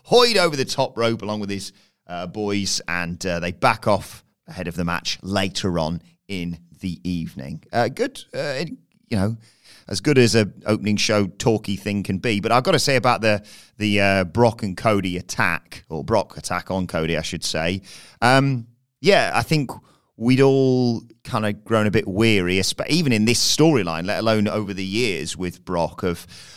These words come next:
okay, it's the go-home episode of whatever show it is, ahead of the pay-per-view premium live event.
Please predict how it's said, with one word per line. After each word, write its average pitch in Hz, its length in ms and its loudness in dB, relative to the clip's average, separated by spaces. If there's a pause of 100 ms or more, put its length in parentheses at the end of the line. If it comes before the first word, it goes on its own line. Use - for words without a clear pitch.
(160)
okay, 110 540 4
it's 90 360 -6
the 90 280 -6 (800)
go-home 123 440 6
episode 110 480 2
of - 440 -4
whatever 95 460 -4
show 98 260 0
it 98 80 2
is, 95 360 2
ahead 101 260 -2
of 101 100 -4
the 95 80 -6
pay-per-view 90 680 -6
premium 92 560 -8
live 85 300 -4
event. 90 440 -6